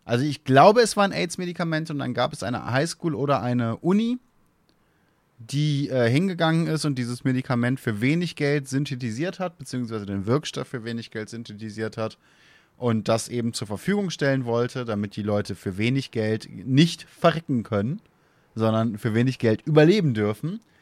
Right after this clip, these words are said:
Und dann ist eben der Mann, anscheinend hieß er Schredi, hingegangen und hat die Schüler, äh, versucht zu verklagen.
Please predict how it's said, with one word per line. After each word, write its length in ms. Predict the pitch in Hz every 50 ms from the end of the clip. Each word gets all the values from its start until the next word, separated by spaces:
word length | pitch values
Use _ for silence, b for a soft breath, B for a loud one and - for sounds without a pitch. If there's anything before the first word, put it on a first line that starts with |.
| b b b b b b
Und 180 | 135 135 135
dann 160 | 147 143 139
ist 280 | - 147 165 165 - -
eben 360 | - 139 143 143 139 139 131
der 100 | 120 113
Mann, 380 | 110 113 123 139 165 175 - - _
anscheinend 500 | - 107 110 107 - 117 104 101 113 107
hieß 220 | - - 101 - 98
er 80 | 95
Schredi, 420 | - - - - 135 151 147 143 135
hingegangen 640 | 120 127 135 139 131 117 104 107 107 107 110 110 -
und 160 | 104 104 98
hat 200 | 101 101 - -
die 80 | 104
Schüler, 880 | - - - - 190 190 165 156 147 147 139 113 - - - 113 110 107
äh, 20 | 107
versucht 340 | - - 107 107 107 - -
zu 120 | - -
verklagen. 500 | 107 104 - - 95 90 85 80 85